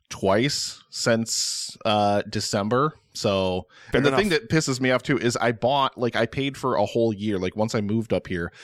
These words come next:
Speaker 1: I paid for a whole year of Regal Cinemas, like, their, their, their subscription program. So literally, I can go to the movies for free anytime I want.
Speaker 2: And you've been twice. <laughs>
Speaker 1: And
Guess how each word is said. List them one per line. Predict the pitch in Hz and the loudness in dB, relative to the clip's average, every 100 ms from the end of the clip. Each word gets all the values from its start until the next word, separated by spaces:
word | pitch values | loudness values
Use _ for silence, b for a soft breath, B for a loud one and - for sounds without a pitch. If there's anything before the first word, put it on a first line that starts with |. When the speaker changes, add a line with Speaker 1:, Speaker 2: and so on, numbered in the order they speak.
| B | B
Speaker 1:
I | 104 | -4
paid | - 139 156 | 0 0 2
for | 156 | 2
a | 139 | 2
whole | - 147 160 | 2 2 2
year | 156 139 123 87 82 - - | 0 -2 -2 -2 -6 -6 -2
of | 98 95 95 90 90 | 0 2 0 -4 -6
Regal | 104 113 113 113 | -2 0 2 0
Cinemas, | 107 117 107 98 92 90 101 | 0 0 0 0 -2 -4 -4
like, | 92 90 | -4 -2
their, | 104 95 95 | -2 -2 -4
their, | 98 95 92 - | -4 -4 -6 -4
their | 95 87 87 _ | -2 -2 -6 _
subscription | - - 131 - 107 | -12 -4 -2 -2 -2
program. | - 95 90 90 B B - | 0 0 0 -6 B B -4
So | 139 | -2
literally, | 123 160 143 120 110 | 2 2 2 2 2
I | 104 | 0
can | - | 0
go | 110 110 | 0 0
to | |
the | 101 | 2
movies | 104 101 95 90 | 0 0 -2 -6
for | - 123 123 143 - _ _ | -4 0 0 0 -4 _ _
free | - - 151 101 90 92 _ _ _ _ _ _ _ - | -12 -4 -2 -2 -4 -10 _ _ _ _ _ _ _ -4
anytime | 135 135 - 113 | 0 0 2 0
I | 110 | 2
want. | 101 87 135 | 2 0 0
Speaker 2:
And | |
you've | 135 | 2
been | - 127 | 4 4
twice. | - 120 120 - | 4 4 4 4
<laughs> | - - - - - | 2 0 -8 -10 -2
Speaker 1:
And | 202 | 4